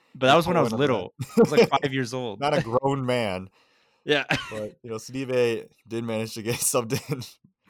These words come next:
Speaker 2: despite
Speaker 1: Wait,
Speaker 2: that.
Speaker 1: if he forgot his socks, that means he had to take off his boots.
Speaker 2: Yeah,
Speaker 1: Take off
Speaker 2: so
Speaker 1: his cleats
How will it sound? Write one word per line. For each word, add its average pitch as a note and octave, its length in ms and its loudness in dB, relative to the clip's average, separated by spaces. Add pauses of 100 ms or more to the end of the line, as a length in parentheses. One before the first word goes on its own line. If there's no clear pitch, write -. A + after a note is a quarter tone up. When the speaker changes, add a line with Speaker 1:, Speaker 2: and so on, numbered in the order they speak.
(380)
Speaker 2:
despite A2+ 300 -8
Speaker 1:
Wait, G3+ 180 4
Speaker 2:
that. D3+ 60 -2
Speaker 1:
if F3 160 2
he G#3+ 100 -2
forgot G#3+ 280 0
his E3+ 100 2
socks, C#3+ 380 4
that C3+ 120 2
means E3 160 -2
he E3+ 60 0
had D#3+ 100 0
to C3+ 60 -4
take C#3 240 -2
off C3+ 160 0
his B2 200 -2
boots. - 760 -6
Speaker 2:
Yeah, C3 400 2
Speaker 1:
Take D3 160 2
off B2 80 0
Speaker 2:
so G#2+ 40 -2
Speaker 1:
his C#3+ 140 2
cleats - 680 -2